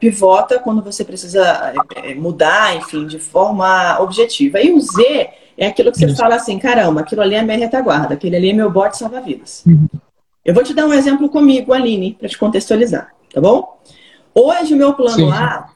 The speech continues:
Speaker 1: são estratégias que a gente tá seguindo aqui dentro da empresa pra oferecer vários outros serviços, vários outros projetos, várias outras, é, ferramentas, enfim, que eu tenho uma demanda já existente, esse planejamento já tá acontecendo, já tá caminhando.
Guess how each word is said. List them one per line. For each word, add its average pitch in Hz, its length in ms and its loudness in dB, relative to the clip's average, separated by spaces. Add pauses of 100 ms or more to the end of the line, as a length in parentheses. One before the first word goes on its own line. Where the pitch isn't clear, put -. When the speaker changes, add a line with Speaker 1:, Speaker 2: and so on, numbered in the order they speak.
(180)
Speaker 1:
são 220 280 -2
estratégias 254 760 0
que - 80 -8
a 247 60 2
gente 254 180 -4
tá 226 80 -6
seguindo 185 320 -4
aqui 185 240 -4
dentro 170 240 0
da 151 100 0
empresa 190 540 0
pra 220 220 -2
oferecer 226 480 -4
vários 311 720 -2
outros 233 360 0
serviços, 214 680 -4
vários 214 360 0
outros 214 220 -4
projetos, 196 640 0
várias 196 320 -4
outras, 190 420 -10 (480)
é, 165 240 2
ferramentas, 220 920 0
enfim, 175 420 -2 (300)
que 254 120 2
eu 254 80 4
tenho 220 520 -2
uma 202 160 -2
demanda 220 420 0
já 180 160 0
existente, 214 640 -4
esse 185 80 -8
planejamento 170 480 0
já 165 80 0
tá 170 100 0
acontecendo, 202 460 -2
já 202 80 2
tá 185 80 -10
caminhando. 233 420 -4